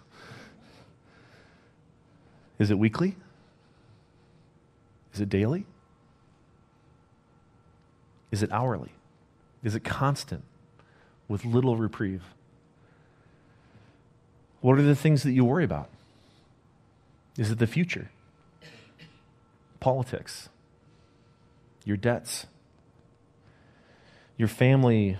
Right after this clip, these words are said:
or your children or your parents? Your health, your income? A rubble stone foundation where the mortar is failing and it leaks? A little too personal, sorry.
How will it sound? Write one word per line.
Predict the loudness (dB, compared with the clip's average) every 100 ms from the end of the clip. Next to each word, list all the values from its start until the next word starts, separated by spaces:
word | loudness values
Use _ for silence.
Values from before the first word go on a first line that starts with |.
| -6
or | -4
your | -4
children | -2 -2 0 -2 -4 -6 -10
or | -10
your | -8
parents? | -4 -4 -4 -8 -14 -20 -20 _ _ _ _ _ _ _ _
Your | -6
health, | 0 -2 -2 -12 -8
your | -4
income? | -2 -2 0 -4 -4 -14 _ _ _ _ _ _ _ _ _ _ _ _
A | 2
rubble | 4 4
stone | 2 2 2 0
foundation | -2 0 2 0 0 -2 0
where | 2
the |
mortar | 4 4 2
is | -2 -2
failing | -4 -4 -6 -12 _ _ _ _ _ -4
and | 0
it |
leaks? | 0 -2 -6 -16 _ -20 -20 _ _ _ _ _ _ _ _ _ _ _ _ _ -2
A | 0
little | 0
too | -2
personal, | -4 -4 -6 -8
sorry. | -6 -6